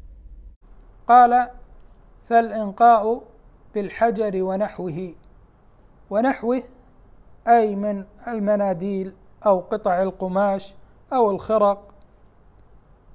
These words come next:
أن يبقى أثر لا يزيله إلا الماء، ولا يجزئ أقل من ثلاث مسحات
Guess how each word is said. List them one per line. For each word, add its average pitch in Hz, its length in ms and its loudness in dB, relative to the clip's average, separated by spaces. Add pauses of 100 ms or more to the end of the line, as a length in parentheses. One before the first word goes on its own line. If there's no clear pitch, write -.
(400)
أن 233 160 0
يبقى 233 640 0
أثر 220 500 -2 (240)
لا 226 260 6
يزيله 202 760 -6
إلا 202 260 -2
الماء، 190 500 -6 (840)
ولا 240 400 6
يجزئ 214 680 -4 (180)
أقل 214 380 0
من 202 320 -6
ثلاث 202 480 -2
مسحات 202 720 -6